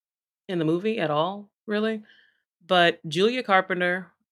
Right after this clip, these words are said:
is played by Sydney Sweeney. That is Spider-Woman. No, well, should I say that is a Spider-Woman that <laughs> joins the Avengers.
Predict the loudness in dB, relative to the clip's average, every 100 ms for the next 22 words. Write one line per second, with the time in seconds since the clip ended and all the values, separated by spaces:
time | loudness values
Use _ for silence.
0 | -12 -10 -4 -4 -4 -6 -8 -8 -10 -10
1 | -10 -10 -12 -16 _ _ _ _ _ _
2 | _ _ _ -4 -2 -2 -4 -12 0 4
3 | 4 2 0 -2 -2 -6 -10 -14 _ _
4 | _ _ -12 -10 -10 -12 -4 0 0 0
5 | 0 0 0 -4 -6 -6 -2 -2 -4 -6
6 | -10 -8 -6 -4 4 4 4 0 0 2
7 | 2 2 2 2 2 -8